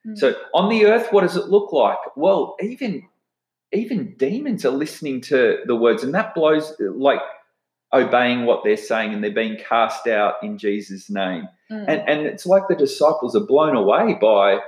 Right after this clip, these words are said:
Speaker 2: the spiritual authority that they have.
Speaker 1: Yeah.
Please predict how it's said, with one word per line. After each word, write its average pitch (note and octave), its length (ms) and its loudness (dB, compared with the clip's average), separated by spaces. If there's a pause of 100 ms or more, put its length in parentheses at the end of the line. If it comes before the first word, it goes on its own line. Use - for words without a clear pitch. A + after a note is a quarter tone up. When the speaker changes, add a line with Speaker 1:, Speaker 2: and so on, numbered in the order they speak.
(240)
Speaker 2:
the A#2+ 80 -4
spiritual E3+ 760 2
authority F3 500 0
that F#3 220 -4
they G#2+ 160 4
have. - 320 -2 (160)
Speaker 1:
Yeah. G3 160 -12